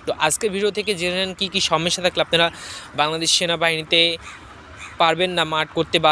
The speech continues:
চাকুরি করতে। প্রথমত, আপনাদের যদি পায়ের নখের সমস্যা থাকে বা হাত ভাঙা বা দুই হাঁটু ঠেকে যায়, চোখের সমস্যা, দাঁতের সমস্যা, নাকে পলিপাস, কানে কম শোনা, আহ, মাথার চুল পাকা থাকলে আপনাদের কিন্তু বাংলাদেশ সেনাবাহিনীতে চাকুরি হবে না।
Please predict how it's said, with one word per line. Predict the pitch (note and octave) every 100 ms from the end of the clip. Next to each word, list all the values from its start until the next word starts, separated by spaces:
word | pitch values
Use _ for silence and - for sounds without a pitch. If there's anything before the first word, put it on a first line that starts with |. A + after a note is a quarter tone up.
| D3+
চাকুরি | - D#3+ - E3+
করতে। | D#3 D3 - D3+ B3+ - -
প্রথমত, | - F#3+ A#3 A#3
আপনাদের | G#3+ F#3+ G3 G3
যদি | F#3 F#3+ F#3+
পায়ের | - E3 F3
নখের | E3+ D#3 D#3 F3+ F3
সমস্যা | E3 E3+ F3
থাকে | E3+ E3+ E3+ E3+ - - - - -
বা | C3 C#3 C#3 C3+ -
হাত | - D#3 D#3+ D#3
ভাঙা | C#3+ D#3+ D#3+ D#3 D3+ D#3 - - C#3
বা | C#3
দুই | C#3 D#3
হাঁটু | D3+ D#3
ঠেকে | - D#3 D#3+
যায়, | D3+ D3 D3 C#3+ -
চোখের | F3 D#3+ E3+ -
সমস্যা, | D#3+ D#3+ - E3+
দাঁতের | D#3 C#3+ C#3+ E3 -
সমস্যা, | D#3 D3+ - D3+
নাকে | C#3 C#3+ D#3+
পলিপাস, | D#3 D3 C#3+ D3+ C#3+
কানে | - D3+ D3+
কম | D#3+ D3+ D3
শোনা, | - D3+ D3 D3+
আহ, | - - - - - - - - C3+
মাথার | C3+ D3 - D#3+ D#3+ D3+ -
চুল | F3+ F#3
পাকা | E3+ E3+ E3+
থাকলে | E3 D3+ D#3+
আপনাদের | D3 D3 D3
কিন্তু | C3+ C#3+ D#3
বাংলাদেশ | C#3 C3+ C3+
সেনাবাহিনীতে | - C#3+ C#3 C#3 C#3+ D#3 E3+
চাকুরি | - C#3 - D#3+
হবে | C3+ D3 D3
না। | A#2+